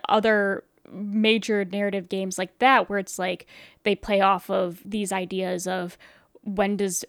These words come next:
vengeance go too far, and, you know, when do, when do you, you know, do you lose your humanity if you, if you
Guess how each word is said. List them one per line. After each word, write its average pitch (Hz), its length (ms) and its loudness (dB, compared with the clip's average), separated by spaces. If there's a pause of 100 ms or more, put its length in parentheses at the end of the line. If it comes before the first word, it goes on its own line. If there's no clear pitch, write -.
(120)
vengeance 190 540 -2
go 190 180 0
too 202 260 -8
far, 196 800 4
and, 180 600 -2
you 208 120 -4
know, 175 240 -4
when 190 400 -2
do, 180 500 -4
when 190 240 -4
do 196 60 -6
you, 185 380 -6 (120)
you 208 180 -6
know, 180 240 -6 (440)
do 247 100 2
you 220 420 2
lose 233 300 4
your 226 140 6
humanity 214 720 0
if 185 160 -6
you, 190 340 -2
if - 220 -2
you 190 280 -8